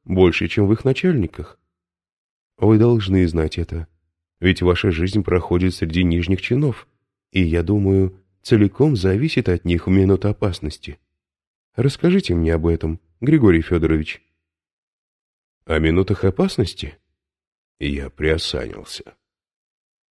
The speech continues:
«Нет, о ваших солдатах. Какие они, эти простые герои, кто несёт на себе всю тяготу Кавказской войны?»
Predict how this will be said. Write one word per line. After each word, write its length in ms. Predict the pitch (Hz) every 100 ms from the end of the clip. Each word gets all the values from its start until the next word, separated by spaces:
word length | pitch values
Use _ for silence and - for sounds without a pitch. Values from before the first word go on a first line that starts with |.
| _ _ _ _ _ -
«Нет, 480 | 123 139 92 76 110
о 80 |
ваших 320 | 120 139 - -
солдатах. 680 | 170 170 175 143 78 - _ _ _ _ _ _ _
Какие 440 | 101 101 143 147
они, 280 | 95 87 92
эти 160 | 87 107
простые 440 | - 104 - 104
герои, 500 | 95 123 135 120 80 - _ _ _
кто 180 | 107
несёт 300 | 98 95 107
на 80 | 92
себе 260 | 87 92 92
всю 300 | - - 107
тяготу 480 | - 120 104 98 95
Кавказской 560 | 110 - 98 - -
войны?» 440 | 95 104 90 65